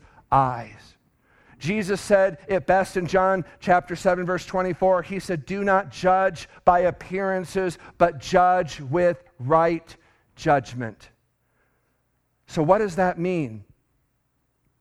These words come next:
It means you never judge a tree by its leaves. You always judge a tree by its fruits. You never judge a book by its cover, but you can judge a book by its content.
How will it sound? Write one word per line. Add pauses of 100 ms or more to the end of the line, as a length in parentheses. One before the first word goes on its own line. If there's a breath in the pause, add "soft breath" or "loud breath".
(200 loud breath)
It
means
you
never
judge
a
tree
by
its
leaves. (160 loud breath)
You
always
judge
a
tree
by
its
fruits. (720 loud breath)
You
never
judge
a
book (160 loud breath)
by
its
cover, (160 loud breath)
but
you
can
judge
a
book (160 loud breath)
by
its
content.